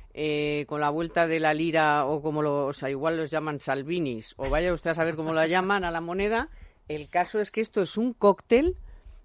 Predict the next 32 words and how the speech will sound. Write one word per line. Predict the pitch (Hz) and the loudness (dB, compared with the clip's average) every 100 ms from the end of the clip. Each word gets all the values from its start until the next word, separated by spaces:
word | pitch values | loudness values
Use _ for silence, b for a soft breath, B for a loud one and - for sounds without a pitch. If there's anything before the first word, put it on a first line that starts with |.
| - | -4
que | - 156 | 0 2
nos | 151 - | 0 -2
pilla | 208 233 | -2 2
en | 175 | 2
un | 175 | 2
momento | 214 214 220 220 - 127 - _ - | 0 2 2 0 -2 -2 -4 _ -8
malísimo, | 143 135 165 202 - 214 233 330 | -4 -4 -4 -6 -8 -8 -8 -8
porque | 143 143 | -10 -8
nos | 139 | -10
pilla | - 170 | -8 -6
en | 170 | -4
un | 160 | -4
momento | 156 180 156 127 | -4 -4 -4 -6
con | 131 | -6
muy | 135 147 196 | -6 -4 -2
malos | 190 180 170 160 | 0 0 -2 0
datos, | 180 - 135 | 0 0 -6
con | 139 | -10
muy | 139 165 | -8 -6
malas | 180 170 - | -2 -2 -4
perspectivas, | 165 - 160 175 170 185 | -10 -8 -8 -4 -4 -4
pero | 147 139 | -6 -8
encima | 143 156 160 | -8 -8 -6
nos | 160 147 | -6 -8
pilla | 175 165 190 B B B | -8 -6 -6 B B B
con | - 135 | -10 -6
un | 147 | -4
gobierno | 156 170 180 196 226 262 | -4 -2 -2 -2 -4 -4
que | 143 | -4
ya | 135 | -4
estamos | - 151 151 156 | -4 -6 -4 -6
viendo, | 185 208 220 233 | -4 -2 0 -2